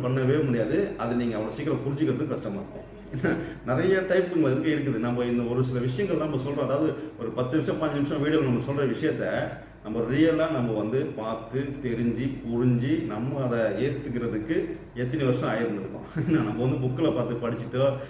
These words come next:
இல்ல டி வில பார்த்துட்டோ, வீடியோ பார்த்துட்டோ நமக்கு அதை தெரிஞ்சுக்கிட்டு வந்து நம்ம சொல்றது இல்ல. ரியல் வாழ்க்கையில நமக்கு நடந்த நிறைய விஷயங்களே, நம்ம கூட இருக்கிறவங்களுக்கு நடந்த விஷயங்களை தான் நம்ம அதை வந்து, சரி, எல்லாருக்கும் இந்த மாதிரி பிரச்சனை வருது, வாழ்க்கையில எல்லாருக்குமே நார்மலா வர்றதுனால வருமுன் காப்போன்ற மாதிரி உங்களுக்கு இந்த மாதிரி விஷயங்கள் நம்ம சொல்லிக் கொடுக்குறோம். ஓகேவா?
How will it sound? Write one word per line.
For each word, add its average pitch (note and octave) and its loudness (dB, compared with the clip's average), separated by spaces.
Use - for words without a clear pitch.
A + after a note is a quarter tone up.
இல்ல B2 2
டி B2 0
வில C#3 4
பார்த்துட்டோ, A#2+ 2
வீடியோ C3 6
பார்த்துட்டோ A2+ -2
நமக்கு A2 -2
அதை G2+ 0
தெரிஞ்சுக்கிட்டு B2+ 0
வந்து G#2+ -2
நம்ம G2 -6
சொல்றது G#2+ -4
இல்ல. G2 -4
ரியல் D#3+ 4
வாழ்க்கையில D3+ 2
நமக்கு B2 0
நடந்த B2 -2
நிறைய C#3 -2
விஷயங்களே, C3 2
நம்ம C3 0
கூட C3+ 0
இருக்கிறவங்களுக்கு A#2 0
நடந்த A2+ -2
விஷயங்களை A2 -2
தான் A2 -2
நம்ம C3+ 0
அதை B2 4
வந்து, C3 2
சரி, C3 2
எல்லாருக்கும் B2 2
இந்த B2+ 6
மாதிரி B2+ 2
பிரச்சனை C3 0
வருது, F3+ 2
வாழ்க்கையில A#2+ 0
எல்லாருக்குமே A2+ 0
நார்மலா A2 -2
வர்றதுனால G#2 -2
வருமுன் C#3+ 2
காப்போன்ற A#2 -2
மாதிரி D3+ 0
உங்களுக்கு B2+ 2
இந்த A2 0
மாதிரி G#2 0
விஷயங்கள் G2+ -2
நம்ம - -4
சொல்லிக் D3 -2
கொடுக்குறோம். - -10
ஓகேவா? A#2 0